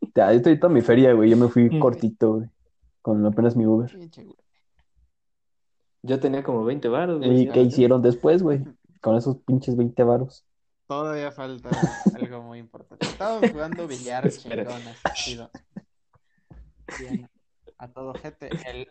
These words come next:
Speaker 2: Bien.
Speaker 3: Ajá.
Speaker 2: A todo
Speaker 1: En una
Speaker 2: jete.
Speaker 1: mesa desnivelada, que todas las pinches bolas
Speaker 2: Sí,
Speaker 1: iban a
Speaker 3: Iba a
Speaker 1: despeñar.
Speaker 3: llegar ya bien noche.
Speaker 2: <laughs> Chupas.
Speaker 3: Entonces estábamos ahí, estábamos
Speaker 2: Ajá.
Speaker 3: jugando y de repente nada más escucho que le dicen,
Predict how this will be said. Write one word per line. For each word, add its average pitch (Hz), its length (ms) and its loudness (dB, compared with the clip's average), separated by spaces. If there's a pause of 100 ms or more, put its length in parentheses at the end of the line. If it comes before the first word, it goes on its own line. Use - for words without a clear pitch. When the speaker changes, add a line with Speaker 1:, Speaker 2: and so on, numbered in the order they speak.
(1000)
Speaker 2:
Bien. 123 280 -6
Speaker 3:
Ajá. 127 380 -12 (540)
Speaker 2:
A - 200 -4
todo 127 200 -2
Speaker 1:
En 135 180 6
una 143 200 4
Speaker 2:
jete. 139 120 4
Speaker 1:
mesa 131 300 4
desnivelada, 113 960 4
que - 80 -8
todas 120 300 4
las 117 160 -2
pinches 120 460 0
bolas 120 360 6
Speaker 2:
Sí, 123 80 2
Speaker 1:
iban 117 200 6
a 113 40 4
Speaker 3:
Iba - 0 -
a - 20 2
Speaker 1:
despeñar. 107 400 -2
Speaker 3:
llegar 123 400 -6
ya 120 640 -12
bien 120 260 -14
noche. 151 300 -10 (240)
Speaker 2:
<laughs> - 480 -8 (520)
Chupas. 202 320 0 (1080)
Speaker 3:
Entonces 135 240 -20
estábamos 139 440 -16
ahí, 127 500 -20 (1000)
estábamos 131 360 -16
Speaker 2:
Ajá. 123 100 -10
Speaker 3:
jugando 131 240 -12
y 151 40 -12
de 139 120 -12
repente 131 480 -18
nada 131 160 -18
más 135 160 -20
escucho 127 420 -20
que 120 80 -20
le 117 140 -18
dicen, 120 520 -20